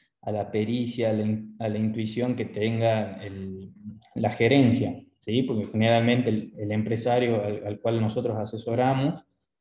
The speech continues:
eh, tiene un desarrollo, eh, en el tiempo en que la, la mirada del empresario puede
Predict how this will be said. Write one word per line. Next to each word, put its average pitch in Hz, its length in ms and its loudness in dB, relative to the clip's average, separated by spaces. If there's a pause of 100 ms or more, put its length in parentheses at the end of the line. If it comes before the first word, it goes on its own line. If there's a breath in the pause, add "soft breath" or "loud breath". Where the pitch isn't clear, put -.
(300)
eh, 98 1200 -4
tiene 135 760 0 (540)
un 104 360 -4
desarrollo, 120 1200 2 (180)
eh, 101 300 -14
en 107 180 -6
el 104 180 -6
tiempo 120 680 0
en 95 260 -8 (580)
que 104 180 -8
la, 104 640 -6
la 104 140 -4
mirada 117 480 8
del 104 180 4
empresario 117 720 0
puede 113 440 0